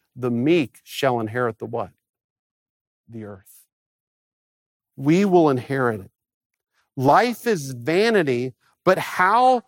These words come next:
does God allow us to break through and enjoy this life? And that brings me to this last little question here. How does a sinner like you and me,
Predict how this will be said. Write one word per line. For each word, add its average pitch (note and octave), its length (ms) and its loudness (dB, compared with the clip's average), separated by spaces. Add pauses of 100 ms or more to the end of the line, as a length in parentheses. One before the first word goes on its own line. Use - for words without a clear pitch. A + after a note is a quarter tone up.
(240)
does D#3+ 280 2
God D#3+ 640 4
allow D3+ 520 4 (140)
us F#3 640 2 (380)
to G3 200 -4
break F3+ 480 -2
through F#3 580 4 (200)
and F#3 180 4
enjoy F#3+ 720 4 (180)
this F3 380 0
life? F3+ 560 0 (840)
And D3+ 120 -4
that A3 220 -2 (100)
brings F#3+ 300 0
me G3 80 0
to D#3+ 80 -4
this F3 240 -2
last F#3 340 0
little G3 140 -4
question D#3+ 460 -2
here. A#2 240 -10 (260)
How A#3+ 600 0 (220)
does F3+ 500 2
a D3+ 180 -4
sinner C#3 800 -4 (1300)
like F3+ 300 2
you F#3 140 -2
and D3+ 140 -4
me, D3+ 440 -4